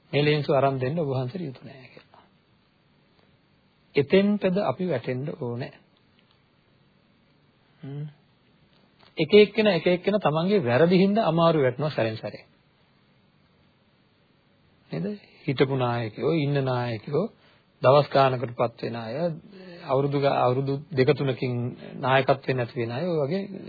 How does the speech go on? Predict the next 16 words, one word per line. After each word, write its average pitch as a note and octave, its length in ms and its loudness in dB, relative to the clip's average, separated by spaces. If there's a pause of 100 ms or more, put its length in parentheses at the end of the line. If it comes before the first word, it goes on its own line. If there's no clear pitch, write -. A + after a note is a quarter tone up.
නිකන් C3+ 280 -4 (520)
ඒ A3+ 120 0
හැම E3+ 320 -4 (140)
කෙනෙක් E3+ 500 -2
අතින්ම D3 340 -6 (180)
රටට, D3+ 360 -4
ජාතියට, C3 580 -6 (800)
සමහර C#3 360 2
අයගේ B2 220 0
ලොකු A2+ 260 -2
යහපතක් C#3 500 0
වුණා, A2+ 260 -14
ඉතා D3+ 320 2
ලොකු F#3 180 2
යහපතක් B2+ 460 -4
වුණා. C3+ 280 -16